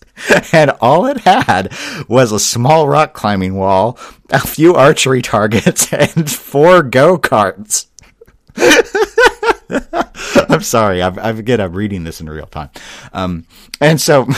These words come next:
<laughs> as Tony likes to declare, as if it wasn't bad enough, <laughs> they even had limited staff, and people <laughs> had to wait in line for hours.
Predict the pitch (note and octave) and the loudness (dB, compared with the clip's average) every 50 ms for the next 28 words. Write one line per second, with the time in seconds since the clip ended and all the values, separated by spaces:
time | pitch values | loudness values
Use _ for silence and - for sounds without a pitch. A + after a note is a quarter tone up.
0 | - - - B2 - - - D3 - - - - - - - - - - - - | -4 -6 -8 -10 -12 -12 -14 -14 -16 -16 -20 -20 -18 -18 -18 -18 -20 -10 -8 -8
1 | - - - G3 E3+ E3 D#3 C#3+ B2+ B2 A2+ - - G2+ G2 G#2 - - B2 G#2 | -8 -4 -2 -2 0 0 2 2 2 0 0 -4 -12 -10 -12 -10 -6 -2 -2 0
2 | F#2 F#2+ G#2+ B2 D3+ D#3 D3 D#3 A2 A#2+ C3 A#2+ B2+ A#2+ A2 F2 F#2+ F#2+ F#2+ G2+ | 0 0 0 0 -2 0 0 -2 0 0 0 0 0 -2 -2 -2 0 0 2 2
3 | G2 F#2+ F#2 F#2+ G2 F#2 E2 D#2 - - A#2 C3+ A#2+ A2 - - C#3+ C3 C3 D3+ | 0 0 -2 0 0 0 0 -2 -4 -4 -2 -2 -2 0 -2 -2 0 2 2 2
4 | D3+ - - G3 F3 F3 D3 - D#3 C3 A#2+ A#2 C3 C#3 C#3+ C#3 B2 A2+ G2+ - | 2 2 0 0 0 0 0 0 -2 -2 0 -2 0 0 0 -2 -2 -4 -6 -8
5 | - - - A2 A2 G#2 - - - G#2+ A#2 - - - G3 G3+ - - - A#3+ | -6 -2 0 0 0 0 -2 -4 -6 -8 -6 -6 -2 -4 -4 -4 -4 -2 2 2
6 | G#3+ - - F3+ F#3 F3 - F3+ E3+ D#3+ C#3 D3 C#3+ - - E3 D3+ B2+ B2+ B2+ | 2 2 4 2 2 4 4 0 0 2 0 -2 0 0 -2 -2 -2 -2 -2 0
7 | B2 B2+ C#3+ D3 D3 C3+ - - C3+ - - F2 G2 G2 G#2+ A#2+ A2 G#2 G#2 G#2 | 0 0 2 0 0 -2 -2 -4 -4 -4 -2 0 0 2 4 4 2 2 0 -2
8 | F#2+ G2+ - - - | -8 -8 -12 -14 -18